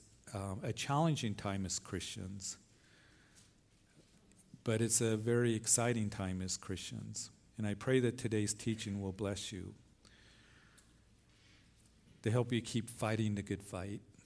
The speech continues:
keep running our race, keep moving forward. Next month, um, I'll have a book out,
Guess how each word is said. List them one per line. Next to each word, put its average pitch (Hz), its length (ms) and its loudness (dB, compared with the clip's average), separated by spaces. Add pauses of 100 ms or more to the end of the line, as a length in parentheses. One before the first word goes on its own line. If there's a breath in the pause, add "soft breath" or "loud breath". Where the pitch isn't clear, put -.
(580 loud breath)
keep 104 220 -2
running 104 280 0
our 95 140 -2
race, 95 500 -6 (540)
keep 113 180 0
moving 107 300 0
forward. 92 420 -4
Next 123 320 0
month, 117 480 0 (560 loud breath)
um, 101 380 -2
I'll 101 120 -2
have 101 240 0
a 101 60 0
book 110 300 -2
out, 98 300 -2